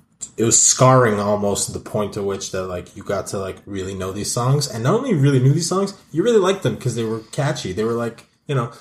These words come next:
tried, tested, and true hits from, like, years ago.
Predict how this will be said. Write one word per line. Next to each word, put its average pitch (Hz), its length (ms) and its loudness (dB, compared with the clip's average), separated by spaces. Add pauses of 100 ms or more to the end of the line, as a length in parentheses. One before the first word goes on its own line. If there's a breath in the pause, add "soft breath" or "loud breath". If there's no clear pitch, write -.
tried, 190 280 2
tested, 202 320 2
and 147 140 -2
true 170 240 2
hits 180 320 2
from, 135 160 -2
like, 117 200 -4
years 175 420 2
ago. 131 260 0